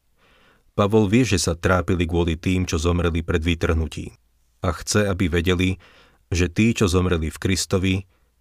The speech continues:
budú súčasťou vytrhnutia. My, ktorí zostaneme nažive až do Pánovho príchodu, nepredídeme zosnulých. Tí, čo budú nažive v čase vytrhnutia, ich nepredídu.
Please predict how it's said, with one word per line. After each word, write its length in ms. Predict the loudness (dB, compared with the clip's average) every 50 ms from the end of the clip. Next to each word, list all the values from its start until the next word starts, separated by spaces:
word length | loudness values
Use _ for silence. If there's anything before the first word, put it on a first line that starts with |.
| _ -6 -2
budú 320 | -2 0 0 -2 -4 -4
súčasťou 640 | -4 -4 -4 -2 -2 -2 -2 -2 -4 -2 -2 -2 -2
vytrhnutia. 880 | -2 -2 -4 -2 -2 -2 -2 -2 -4 -6 -8 -12 -14 -14 -14 -18 _ _ _ _ _ _ _ _ _ _ _ _ _ _ _ _ _ _ _ _ _ _ _ _ -6
My, 160 | -4 -2 -2 -2
ktorí 400 | -2 0 2 2 2 2 2 0
zostaneme 560 | 0 -2 -2 -2 -2 0 0 0 0 0 0
nažive 560 | 0 0 0 0 -2 0 0 -2 -2 -4 -8 -8 -6
až 240 | -4 -4 -2 -2
do 80 | -2 -2
Pánovho 560 | 0 0 0 0 0 0 0 0 -2 -2 -4
príchodu, 640 | -4 -4 -4 -4 -2 -2 -2 -2 0 -2 -2 -4 -6 _ _ _ _ _ _ _ _ _ -4 -2
nepredídeme 720 | 0 0 0 0 0 -2 0 0 0 0 0 0 0 0 0
zosnulých. 880 | 0 -2 -2 -4 -4 -6 -8 -8 -8 -10 -12 -16 -20 -20 -20 -20 _ _ _ _ _ _ _ _ _ _ _ _ _ _ _ _ _ _ _ _ _ _ _ -2
Tí, 240 | 0 2 2 2
čo 160 | 2 0 0 2
budú 240 | 2 2 2 2
nažive 480 | 2 2 2 0 0 0 2 2 0 0
v 80 | 0 -2
čase 240 | -2 -2 0 -2
vytrhnutia, 800 | -2 -2 -2 -2 0 0 2 2 0 0 0 0 0 0 0 -2 -6 _ _ _ _ _ _ -6
ich 240 | -4 -2 0 0
nepredídu. 720 | 0 0 0 0 0 -2 -2 -2 -4 -6 -8 -10 -12 -14